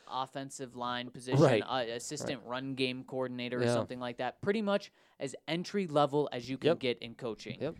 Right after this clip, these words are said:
Speaker 1: for, I think, a seventy percent pay cut.
Speaker 2: Yeah.
Speaker 1: He's making thirty thousand dollars or something like
Speaker 2: Yeah.
Speaker 1: that. He's living with another coach just
Speaker 2: Yeah.
Speaker 1: in, in their spare bedroom,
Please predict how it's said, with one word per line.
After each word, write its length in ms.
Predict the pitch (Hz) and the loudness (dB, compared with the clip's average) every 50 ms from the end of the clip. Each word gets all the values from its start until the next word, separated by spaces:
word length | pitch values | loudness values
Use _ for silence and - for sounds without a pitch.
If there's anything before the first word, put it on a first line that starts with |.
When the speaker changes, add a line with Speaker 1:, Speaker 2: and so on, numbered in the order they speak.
| - _ - - _ _ | -14 _ -20 -20 _ _
Speaker 1:
for, 280 | - 135 123 113 110 - _ _ _ _ _ _ _ - | -6 -4 -4 -4 -4 -6 _ _ _ _ _ _ _ -14
I 100 | - 139 | -14 -10
think, 200 | 139 156 135 - | -8 -8 -8 -8
a 60 | 98 | -8
seventy 640 | - - - - - 208 190 175 180 202 165 185 180 | -10 -8 -8 -4 0 0 0 2 0 -2 -4 -4 -6
percent 480 | 170 - 160 151 - - 151 147 - _ | -6 -6 -6 -6 -4 -4 -4 -4 -4 _
pay 200 | - 151 147 151 | -4 -2 -2 -2
cut. 360 | 143 - - 156 151 147 - _ - - - - | -2 -2 0 0 0 0 -2 _ -18 -12 -4 2
Speaker 2:
Yeah. 120 | 127 123 | 2 4
Speaker 1:
He's 80 | 139 117 | 4 4
making 240 | - 139 - 127 107 | 0 -2 -6 -8 -8
thirty 220 | - 175 185 185 185 | -4 -4 -2 -2 -2
thousand 340 | - 185 165 170 160 160 160 | 0 2 2 2 2 0 0
dollars 420 | 156 151 151 151 151 151 151 - 123 | 2 2 2 2 2 0 -2 -2 -6
or 60 | 117 | -8
something 340 | - 170 165 165 - 165 160 | -4 -4 -4 -4 -4 -6 -4
like 160 | 151 151 147 | -2 -2 0
Speaker 2:
Yeah. 60 | 113 | 2
Speaker 1:
that. 220 | 127 160 156 151 - - - _ | 4 4 2 2 -2 -8 -20 _
He's 240 | - 160 160 139 117 | -8 -8 -8 -6 -8
living 540 | 127 120 120 160 160 147 170 170 170 175 165 - _ _ _ - | -6 -2 0 0 2 2 2 0 0 -2 -6 -10 _ _ _ -4
with 160 | 143 139 - | -4 -2 -2
another 300 | 135 135 135 131 123 104 - - | 0 0 0 0 0 -2 -6 -4
coach 480 | - 147 165 185 190 - - - - _ _ _ _ | 2 4 6 6 6 4 -2 -12 -14 _ _ _ _
just 220 | - 139 120 127 | -8 -6 -4 -2
Speaker 2:
Yeah. 80 | 139 131 | -2 -2
Speaker 1:
in, 80 | 123 | -4
in 200 | - - 135 131 | -4 -8 -6 -6
their 120 | 123 117 107 | -6 -6 -6
spare 320 | - - - - 127 117 | -8 -8 -4 -4 -4 -4
bedroom, 680 | 107 104 - 127 170 170 151 170 185 196 196 196 196 | -4 -4 0 0 0 0 0 0 0 2 2 0 -2